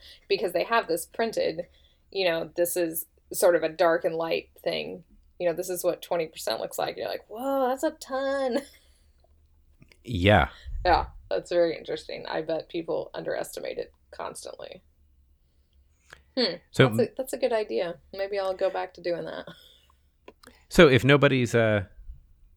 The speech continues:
Speaker 2: nobody's, uh, done this comparison yet, I think that's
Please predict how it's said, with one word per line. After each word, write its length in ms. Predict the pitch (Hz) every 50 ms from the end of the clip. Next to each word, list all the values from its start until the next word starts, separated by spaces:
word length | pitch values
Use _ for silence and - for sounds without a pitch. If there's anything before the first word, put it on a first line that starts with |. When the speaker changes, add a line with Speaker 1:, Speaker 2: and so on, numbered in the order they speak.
| _ _
Speaker 2:
nobody's, 480 | - 123 120 113 110 104 98 - - -
uh, 280 | 92 85 82 82 80 80 - - - -
done 180 | 120 110 107
this 120 | 101 92 -
comparison 540 | - 98 85 - 90 85 85 - - 80
yet, 180 | 76 76 73 - -
I 40 | 87
think 220 | 78 90 85 78
that's 380 | - 78 76 - - - -